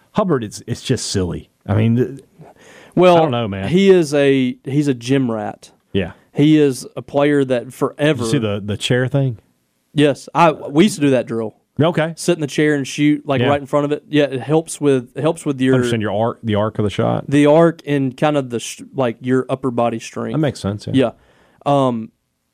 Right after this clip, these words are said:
Speaker 2: but he is a guy that lives in the gym, and he's always been like that. And you kinda look at his demeanor, it never changes because he's, that's
Speaker 1: Don't
Speaker 2: kinda
Speaker 1: look
Speaker 2: what
Speaker 1: at your
Speaker 2: he is.
Speaker 1: phone. I wanna ask you a question.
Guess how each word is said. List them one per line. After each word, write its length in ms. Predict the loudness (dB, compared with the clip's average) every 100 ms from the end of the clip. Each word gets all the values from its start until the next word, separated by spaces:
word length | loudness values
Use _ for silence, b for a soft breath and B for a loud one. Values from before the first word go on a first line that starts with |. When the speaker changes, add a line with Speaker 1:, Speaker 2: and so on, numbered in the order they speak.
| _ _
Speaker 2:
but 180 | -2 -2
he 160 | 0 2
is 120 | 2
a 80 | 0
guy 380 | 2 2 4 2
that 180 | -2 -8
lives 600 | -4 2 4 6 4 2
in 100 | -4
the 80 | -4
gym, 380 | -8 -10 -10
and 80 | -4
he's 100 | 0 2
always 200 | 2 0
been 140 | -4
like 180 | -8 -8
that. 240 | -8 -8 -2
And 120 | 0
you 80 | 2
kinda 180 | 4 4
look 160 | 2 2
at 60 |
his 120 | -2
demeanor, 640 | -2 -2 0 0 0 -2 -6 -6
it 120 | 0
never 260 | 2 0
changes 540 | -2 -2 -2 0 -2 -2
because 380 | -4 -2 -2 0
he's, 320 | -2 -4 -14 _ _ _ _ _ -4
that's 160 | -4 -6 _ -2
Speaker 1:
Don't 100 | 0
Speaker 2:
kinda 60 | 0
Speaker 1:
look 40 |
Speaker 2:
what 100 | 0
Speaker 1:
at 60 | 0
your 100 | 0
Speaker 2:
he 40 |
is. 40 | -2
Speaker 1:
phone. 100 | -2
I 20 |
wanna 180 | -2 -4
ask 180 | -6 -6
you 60 |
a 40 | -6
question. 440 | -6 -6 -8 -12